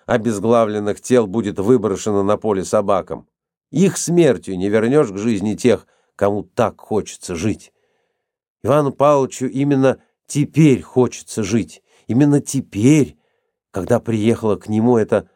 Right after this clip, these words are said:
фантастическая девушка, этот озорник, мальчишка с трёхлинейной винтовкой за плечами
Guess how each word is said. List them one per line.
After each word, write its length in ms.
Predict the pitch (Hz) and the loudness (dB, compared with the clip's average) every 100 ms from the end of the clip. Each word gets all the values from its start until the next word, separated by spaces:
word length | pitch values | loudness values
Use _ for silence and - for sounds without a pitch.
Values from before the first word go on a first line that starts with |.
| _ _ _ | _ _ _
фантастическая 1300 | - 120 101 117 98 - - 185 175 143 - - 135 127 | -2 -2 -2 -4 -4 -10 -4 -4 -2 -6 -8 -4 0 0
девушка, 720 | 113 113 117 82 73 - - _ _ _ | 0 0 2 0 -10 -16 -16 _ _ _
этот 260 | 104 117 - | -4 -2 -4
озорник, 720 | - 104 123 120 120 131 117 - | -4 -2 0 2 2 2 0 0
мальчишка 680 | 107 104 - 143 120 - | -2 -2 -2 -2 -2 -4
с 60 | 95 | -6
трёхлинейной 800 | - 113 - 104 113 120 117 110 | -2 -2 0 0 2 2 2 0
винтовкой 640 | 98 107 98 131 113 - | -2 -4 0 0 0 -4
за 140 | 104 101 | -4 -4
плечами 680 | 107 110 - 117 110 101 | -4 -4 2 2 0 -4